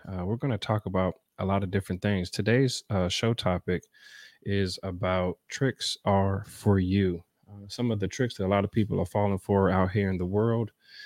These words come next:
You know, before we get started, let's go ahead and get into, uh, checking our audio, making sure everything is good to go, 'cause we want to have a very successful stream. We're gonna get down to the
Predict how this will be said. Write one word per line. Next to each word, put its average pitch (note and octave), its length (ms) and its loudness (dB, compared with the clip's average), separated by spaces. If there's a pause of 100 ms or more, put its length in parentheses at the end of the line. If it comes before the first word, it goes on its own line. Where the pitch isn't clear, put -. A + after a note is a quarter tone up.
(360)
You A2+ 100 0
know, G#2+ 160 0
before G#2+ 320 0
we A2 140 -4
get G#2 120 2
started, A#2+ 420 2
let's G2+ 120 -2
go G#2+ 160 4
ahead G2+ 300 4
and F#2+ 100 2
get G2+ 140 4
into, G2+ 520 -2 (520)
uh, F2+ 180 -4
checking G#2 380 -4
our F2+ 200 -2
audio, G2 380 0
making F#2+ 220 -4
sure F#2+ 160 -4
everything F#2 400 -2
is F2+ 100 -6
good F#2 300 -2
to - 80 -8
go, G2+ 320 0
'cause F#2+ 200 -2
we A2+ 80 2
want A#2 300 0
to G#2 140 -2
have G2 280 0
a F#2 300 0 (180)
very G2 680 4
successful G2 560 -4
stream. G2+ 480 0 (360)
We're A2 100 -2
gonna G#2 140 4
get G#2 180 2
down G#2 240 4
to - 120 -4
the F#2 220 2